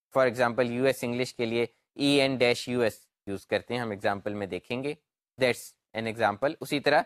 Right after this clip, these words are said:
ہر، ہر کلچر کی ایک یونیک آئی ڈی ہے۔ And you can say کہ یہ والی جو میرے ریسورسز ہیں وہ اس کلچر کے ہیں، یہ ریسورسز اس کلچر کے ہیں۔ So binary resources either embed or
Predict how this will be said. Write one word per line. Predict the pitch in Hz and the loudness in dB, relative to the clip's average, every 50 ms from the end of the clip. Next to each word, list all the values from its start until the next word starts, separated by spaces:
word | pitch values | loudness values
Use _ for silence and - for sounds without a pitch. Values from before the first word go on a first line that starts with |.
| _ _ _ _ _ _ - | _ _ _ _ _ _ 0
ہر، | 190 185 202 185 - - - - | 2 2 2 0 -4 -8 -4 2
ہر | 147 175 202 | 2 2 2
کلچر | 190 - 147 135 135 - 143 135 | 4 2 2 2 2 -2 -2 -2
کی | - - 147 285 - _ _ _ _ _ - | -2 -4 -6 -6 -6 _ _ _ _ _ -2
ایک | - 147 147 - 143 | -2 0 0 2 0
یونیک | 139 131 127 127 123 - | 2 2 2 0 2 2
آئی | 117 107 98 | 2 2 2
ڈی | 92 117 127 156 | 0 -2 -4 -4
ہے۔ | 262 _ _ _ _ - - | -4 _ _ _ _ -4 -2
And | 143 151 | 0 2
you | 151 151 123 - | 2 2 2 2
can | 151 147 | 0 0
say | 143 - - 143 143 143 | 0 2 4 4 4 4
کہ | - 139 | 4 0
یہ | 135 123 120 123 143 156 | 0 2 2 2 4 4
والی | 165 165 156 151 147 | 4 4 4 2 2
جو | 143 139 | 0 0
میرے | 135 135 131 127 120 | 0 0 0 0 -2
ریسورسز | 123 - - 123 120 - - 143 131 131 | -2 -2 -2 -2 -2 -2 -2 -2 -2 0
ہیں | 120 | 0
وہ | 113 | 0
اس | 110 113 - - | -2 -4 -4 -2
کلچر | - 147 139 - - 143 123 | -2 -2 -2 0 -2 -4 -4
کے | - - 127 | -2 -4 -2
ہیں، | 120 | 0
یہ | 120 | 0
ریسورسز | 110 107 - 107 95 - - 107 98 98 | -2 -2 0 -2 -2 -2 -2 -4 -4 -6
اس | 95 - | -8 -8
کلچر | - - 90 90 - 92 | -6 -6 -6 -4 -6 -10
کے | 87 _ - 80 | -10 _ -12 -18
ہیں۔ | 71 _ _ _ _ _ _ _ _ _ _ _ _ _ _ _ _ _ _ _ _ _ _ _ _ _ _ _ _ _ _ _ _ _ _ _ _ _ _ _ _ _ _ _ _ _ _ _ _ _ _ _ _ _ _ - - 175 | -18 _ _ _ _ _ _ _ _ _ _ _ _ _ _ _ _ _ _ _ _ _ _ _ _ _ _ _ _ _ _ _ _ _ _ _ _ _ _ _ _ _ _ _ _ _ _ _ _ _ _ _ _ _ _ -2 2 4
So | 175 143 113 - _ - 113 131 | 4 4 4 0 _ -6 2 4
binary | 135 143 170 208 233 247 220 | 4 4 4 4 4 4 4
resources | 196 180 - 180 165 160 156 - 170 175 175 165 160 - _ _ _ _ _ _ _ _ _ - 135 | 4 2 4 4 2 2 2 2 2 2 2 2 -2 -8 _ _ _ _ _ _ _ _ _ -6 -4
either | 139 139 147 143 131 - 131 127 | -2 0 2 0 0 0 -4 -4
embed | 127 117 131 139 165 185 185 - - _ _ _ _ _ - 123 | -2 2 4 4 4 4 2 -2 -10 _ _ _ _ _ 2 4
or | 135 147 151 | 4 6 4